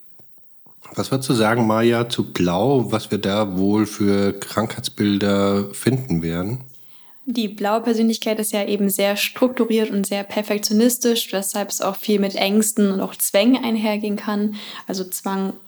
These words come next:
Speaker 2: Zwangsstörungen und Angststörungen auf jeden Fall.
Speaker 1: Genau, das wird sich wahrscheinlich dann eher im Blau finden lassen. Dann gibt's ja so die rote Persönlichkeitsstruktur. Was werden wir wohl da so finden? Was meinst du?
Speaker 2: Das sind eher die Lauten.
Speaker 1: Aha.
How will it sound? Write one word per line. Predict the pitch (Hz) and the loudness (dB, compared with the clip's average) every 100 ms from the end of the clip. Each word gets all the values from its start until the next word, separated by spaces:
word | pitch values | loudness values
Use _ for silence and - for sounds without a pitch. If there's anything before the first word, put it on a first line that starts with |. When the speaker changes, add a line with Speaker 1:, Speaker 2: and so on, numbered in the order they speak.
| - | -12
Speaker 2:
Zwangsstörungen | - 220 233 240 - 226 220 214 196 | -2 2 4 4 2 2 2 2 0
und | 208 | -2
Angststörungen | 208 208 - 196 196 196 | -2 -4 -4 -4 -2 -2
auf | 196 | -4
jeden | - 196 196 | -4 -4 -4
Fall. | 202 202 208 208 - | -4 -6 -8 -12 -16
Speaker 1:
Genau, | 160 - - - - | -16 -16 -20 -20 -20
das | - 78 - | -14 -14 -12
wird | - | -10
sich | 90 - - - | -10 -12 -14 -10
wahrscheinlich | 87 90 82 - | -8 -6 -6 -6
dann | 90 90 | -6 -4
eher | 90 101 104 | -2 0 0
im | 92 | 0
Blau | 95 98 | 2 0
finden | - 104 - 98 | 0 -4 0 0
lassen. | 95 113 127 - - - - - - - - - | 0 -2 -6 -14 -14 -12 -12 -12 -12 -14 -14 -4
Dann | 90 | 0
gibt's | 104 - | 2 4
ja | 101 | 4
so | 98 | 4
die | 92 98 98 98 | 4 4 6 4
rote | 104 113 131 | 4 2 4
Persönlichkeitsstruktur. | 123 117 117 113 120 - 127 120 - 120 120 107 | 2 0 0 0 -4 -2 -2 -2 0 2 2 2
Was | 110 | 0
werden | 110 113 104 | 0 0 0
wir | 101 | 2
wohl | 101 | 2
da | 98 87 107 117 | 2 0 0 0
so | 107 117 | 2 2
finden? | 110 110 120 107 | 2 0 -2 -2
Was | 95 | 0
meinst | 98 107 - - | 0 0 -4 -6
du? | 131 - - - | -8 -8 -8 -4
Speaker 2:
Das | 247 | 2
sind | 233 | 4
eher | 220 | 4
die | 202 | 2
Lauten. | 180 170 196 285 - 302 381 - 277 - | 2 2 2 2 2 0 0 4 2 4
Speaker 1:
Aha. | - | 2